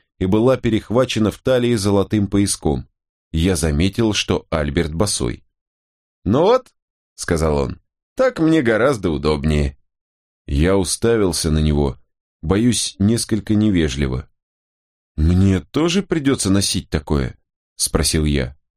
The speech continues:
«Вовсе нет», сказал он. Не знаю, что было написано у меня на лице, но мой вид его явно развеселил. «Выбор за тобой.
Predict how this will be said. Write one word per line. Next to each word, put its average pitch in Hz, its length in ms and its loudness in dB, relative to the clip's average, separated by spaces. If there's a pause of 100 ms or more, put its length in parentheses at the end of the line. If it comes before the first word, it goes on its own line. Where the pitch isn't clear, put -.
(560)
«Вовсе 85 460 0
нет», 226 400 0 (280)
сказал 76 440 0
он. 65 200 -2 (520)
Не 170 200 2
знаю, 175 340 0
что 127 200 -2
было 120 220 2
написано 117 520 0
у 107 40 2
меня 110 260 2
на 101 80 2
лице, 120 440 0 (180)
но 110 160 2
мой 131 240 2
вид 143 320 -4
его 143 200 2
явно 98 460 2
развеселил. 85 720 -2 (840)
«Выбор 220 400 0
за 151 160 -2
тобой. 76 460 -2